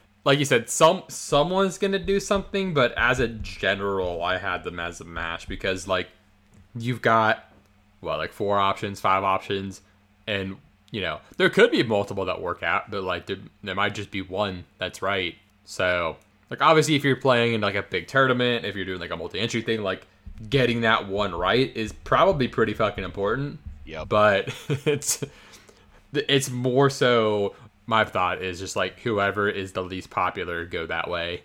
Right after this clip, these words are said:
Speaker 1: just because no one
Speaker 2: <laughs>
Speaker 1: actually knows what's gonna happen with the receivers.
Speaker 2: Yeah.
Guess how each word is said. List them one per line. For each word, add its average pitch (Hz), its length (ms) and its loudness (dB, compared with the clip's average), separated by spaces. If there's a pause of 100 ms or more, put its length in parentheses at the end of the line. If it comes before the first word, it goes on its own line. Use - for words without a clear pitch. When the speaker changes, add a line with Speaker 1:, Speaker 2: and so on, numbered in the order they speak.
Speaker 1:
just 98 140 -8
because 101 400 -4
no 117 140 4
one 107 180 4
Speaker 2:
<laughs> - 0 -
Speaker 1:
actually 92 320 -4
knows 87 320 -6
what's 85 160 -10
gonna 87 240 -8
happen 85 340 -6
with 85 120 -12
the - 80 -14
receivers. 92 600 -6 (180)
Speaker 2:
Yeah. 85 260 -4